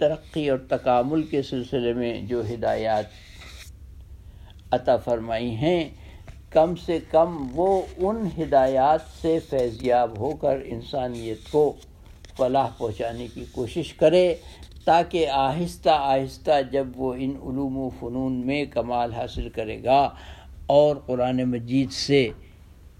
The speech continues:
اپنی زندگی کے مختلف شعبوں میں ہدایت حاصل کرنے لگے گا، تو ایک مقام آئے گا کہ وہ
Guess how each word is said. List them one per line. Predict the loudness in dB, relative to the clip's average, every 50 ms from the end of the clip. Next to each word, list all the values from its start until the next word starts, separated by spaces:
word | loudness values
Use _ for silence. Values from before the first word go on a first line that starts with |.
| -20 -6 -4
اپنی | -4 -4 -4 -4 -2 0 0 0
زندگی | 0 0 0 -2 0 0 -2 -2 -2 -4 -8 -8
کے | -2 -2 -2 -2
مختلف | -2 -6 -8 -8 -8 -6 -6 -4 -4 -6 -8 -8 -8 -2
شعبوں | 0 0 0 0 -2 -4
میں | -4 -6 -6 -6 -6 -6
ہدایت | -6 -2 0 2 2 2 2 -2 -2 -2
حاصل | -2 -2 -2 -4 -6 -8 -8 -6
کرنے | -6 -6 -6 -4 -6 -6 -6
لگے | -6 -8 -6 -6 -6 -2 2
گا، | 4 4 4 4 2 -2 -10 -18 -18 -18 -16 -18 -18 -18 -10 -2
تو | 0 2 2 2 0 0 0
ایک | 4 4 4 4 2
مقام | -2 -4 -4 -4 -4 -4 -2 0 0 -2 -2 -4
آئے | -2 2 2 4 4 4 2 2
گا | 2 2 2 0
کہ | -2 -6 -8
وہ | -6 -4 -2 -2